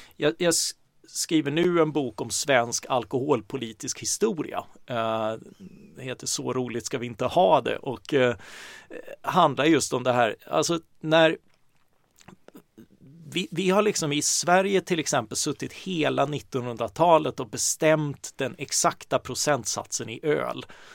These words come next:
Så att det inte ska bli för mycket, inte för lite och såna här stora riksdagsdebatter, utredningar, allting och såna här.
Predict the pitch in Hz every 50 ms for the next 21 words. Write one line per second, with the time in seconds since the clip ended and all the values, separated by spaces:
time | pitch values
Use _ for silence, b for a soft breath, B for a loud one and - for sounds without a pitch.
0 | B - - - 147 123 113 - - 139 123 110 - - - - 131 131 135 -
1 | - - 131 139 170 156 - _ - - 139 127 127 - - 117 - 127 123 131
2 | 147 135 127 - _ - 143 127 123 120 110 - 143 127 110 113 117 - - -
3 | - - - - 208 220 208 180 170 156 160 160 170 156 - - - 143 127 -
4 | 147 131 127 113 - 143 - - 165 156 139 123 - - 139 131 120 113 127 123
5 | 123 123 123 - 160 151 135 131 123 120 - - - 139 120 - - - - -
6 | - - 71 67 -